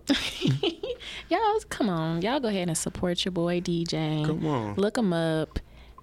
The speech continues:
Speaker 1: And go ahead and follow while y'all there. People be just going to the pages, seeing what it's looking like, but they don't follow. Follow your boy D J.
Speaker 2: You know, when, when I eat, you eat.
Speaker 1: Okay.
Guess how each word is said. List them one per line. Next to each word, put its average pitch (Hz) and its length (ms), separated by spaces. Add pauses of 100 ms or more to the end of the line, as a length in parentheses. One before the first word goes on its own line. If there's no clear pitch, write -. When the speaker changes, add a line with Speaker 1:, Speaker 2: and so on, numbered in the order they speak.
(140)
Speaker 1:
And 226 80
go 247 100
ahead 330 220
and 247 100
follow 214 300
while 185 140
y'all 160 180
there. 165 220
People 240 260
be 175 420
just 170 380
going 175 240
to - 80
the - 80
pages, 175 540
seeing 180 280
what 170 140
it's 175 180
looking 170 280
like, 160 320
but 170 80
they 175 100
don't 165 200
follow. 165 480
Follow 202 720 (180)
your 185 140
boy 190 300
D 214 260
J. 170 380
Speaker 2:
You 113 120
know, 127 240
when, 113 360 (300)
when 104 160
I 127 180
eat, 156 220
you 185 220
eat. 113 240 (300)
Speaker 1:
Okay. 254 580